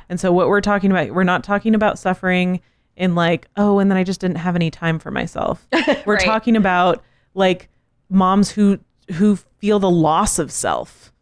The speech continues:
Speaker 2: Yeah.
Speaker 1: because now they're taking care of other people. We're
Speaker 2: Sure.
Speaker 1: talking about the, the fainting heart, the heart that is seriously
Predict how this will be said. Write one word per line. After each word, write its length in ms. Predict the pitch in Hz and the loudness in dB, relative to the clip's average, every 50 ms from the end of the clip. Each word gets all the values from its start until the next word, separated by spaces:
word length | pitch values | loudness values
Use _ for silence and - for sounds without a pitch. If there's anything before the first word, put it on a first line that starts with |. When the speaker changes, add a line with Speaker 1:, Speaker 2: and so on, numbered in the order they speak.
| _ - | _ -12
Speaker 2:
Yeah. 220 | 190 185 180 208 | -6 -4 -2 -2
Speaker 1:
because 240 | 196 170 208 190 170 | -2 -2 -2 -2 0
now 200 | 180 170 170 175 | 0 0 0 0
they're 160 | 175 180 170 | 0 0 -2
taking 340 | - - 185 - - 170 165 | -2 -2 -4 -4 -6 -8 -8
care 220 | - - 175 165 | -4 0 0 0
of 80 | 156 160 | 2 0
other 160 | 160 160 151 | 0 -2 -2
people. 320 | - - 170 160 - 143 - | -4 -6 -10 -10 -8 -8 -6
We're 100 | - 202 196 | -4 -2 -2
Speaker 2:
Sure. 100 | - 196 | 0 -2
Speaker 1:
talking 280 | 214 226 214 240 233 220 | -2 -2 0 0 0 2
about 420 | 202 180 175 175 175 175 - - _ _ _ _ _ _ _ _ _ - | 2 2 2 2 2 0 -2 -4 _ _ _ _ _ _ _ _ _ -6
the, 260 | 170 202 185 - - - | -2 0 0 0 -2 -4
the 140 | 175 190 180 | -6 -6 -6
fainting 600 | - _ _ - 185 190 202 196 - 208 190 180 | -6 _ _ -2 0 2 2 2 0 0 -2 -2
heart, 420 | 160 - 180 175 165 139 - - | -2 -2 -2 -2 -2 -2 -4 -4
the 60 | 160 | -6
heart 360 | 151 - - 196 202 - 175 | -6 -2 -2 -2 -2 -2 0
that 220 | 180 170 - - _ - | 0 0 -2 -2 _ -6
is 140 | 180 170 | -6 -6
seriously 960 | - - - - 196 180 190 208 226 226 220 - - 247 254 262 269 294 285 | -6 -10 -8 -4 0 0 2 2 2 2 0 0 0 2 2 2 2 2 0